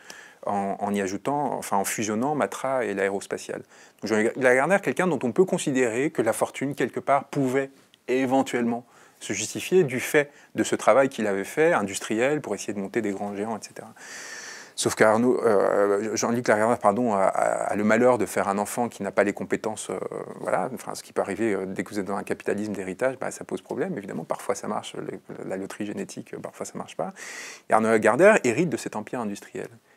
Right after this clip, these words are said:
Et évidemment, Arnaud Lagardère, au bout de quelques années, détruit cet appareil industriel. On parle quand même du principal actionnaire de Airbus. On parle quand même de l-, l-, l-, l'industrie la plus importante au niveau européen,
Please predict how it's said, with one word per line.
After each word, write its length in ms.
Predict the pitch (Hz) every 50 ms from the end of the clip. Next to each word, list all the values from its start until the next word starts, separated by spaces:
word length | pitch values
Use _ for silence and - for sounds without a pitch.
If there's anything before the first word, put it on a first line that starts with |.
| _ _
Et 80 | - 104
évidemment, 340 | 104 107 113 120 143 160
Arnaud 160 | 135 107 104 101
Lagardère, 480 | 98 98 98 95 95 120 160 208 185
au 40 | 110
bout 100 | 92 107
de 60 | -
quelques 280 | - 95 - 107 95 98
années, 240 | 95 104 127 147 139
détruit 480 | 107 92 110 101 - - - 127 127 - _ _ _ _ _ _ _ _ _ _
cet 180 | - - 90 -
appareil 240 | 92 98 98 98
industriel. 480 | 92 95 95 92 - - - - - 202 208 - _ _ _ _ _ _ _ _ _ _ _ -
On 60 | 117 104
parle 240 | - 104 104 101
quand 100 | - -
même 320 | 120 131 170 185 175 - - -
du 160 | - 113 98 95
principal 460 | - - 117 101 - - - 110 110
actionnaire 400 | 101 - - 117 123 151 175 143
de 80 | 101
Airbus. 460 | 98 113 147 151 - 90 - - - - _ _ _ _ -
On 60 | -
parle 260 | - - - 123 110
quand 160 | - - 117
même 140 | 113 143 156 151 - - - - - -
de 60 | 123
l-, 300 | 101 104 107 - 107 104 90 90 92 - -
l-, 320 | - 110 110 110 - 117
l-, 140 | 110 104 104 107
l'industrie 480 | 113 117 120 120 127 - - - 147
la 120 | 143 110 -
plus 180 | - 120 107
importante 540 | 110 117 - 127 - - - 135 123 - - - - -
au 120 | - 107 101
niveau 280 | 104 104 104 113 - -
européen, 520 | - 117 101 110 104 - - - - 220